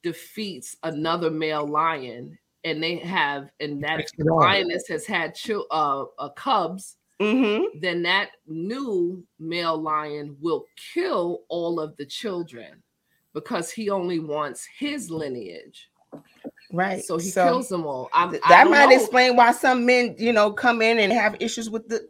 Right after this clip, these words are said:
Speaker 3: with the step, with the stepchildren. We
Speaker 2: Well,
Speaker 3: had
Speaker 2: they
Speaker 3: that
Speaker 2: have
Speaker 3: conversation
Speaker 2: issues.
Speaker 3: too, remember?
Speaker 2: Well, yeah. The, well, they have issues with the stepchildren, especially,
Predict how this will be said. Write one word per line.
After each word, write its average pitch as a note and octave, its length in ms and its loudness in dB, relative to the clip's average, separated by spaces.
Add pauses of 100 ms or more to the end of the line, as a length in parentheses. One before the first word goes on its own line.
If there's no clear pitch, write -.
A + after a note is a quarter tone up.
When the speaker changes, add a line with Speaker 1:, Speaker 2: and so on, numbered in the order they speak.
Speaker 3:
with A3+ 200 -6
the G#3+ 100 -14
step, - 320 -8
with A#3+ 160 -8
the C#4+ 60 -14
stepchildren. - 760 -2 (460)
We F#3+ 100 4
Speaker 2:
Well, E3+ 100 8
Speaker 3:
had A#3+ 80 6
Speaker 2:
they - 40 0
Speaker 3:
that B3 100 4 (140)
Speaker 2:
have B3 80 0
Speaker 3:
conversation B3+ 440 2
Speaker 2:
issues. D4+ 40 -16
Speaker 3:
too, G#4 180 -4
remember? G#3+ 300 -6
Speaker 2:
Well, F#3 240 0 (320)
yeah. E3 360 2 (140)
The, D3+ 180 2
well, D#3 160 4
they G3 100 4
have G#3 200 2
issues F3 340 -2
with D#3+ 120 -4
the D3+ 80 -4
stepchildren, D#3 720 -2
especially, E3 560 -2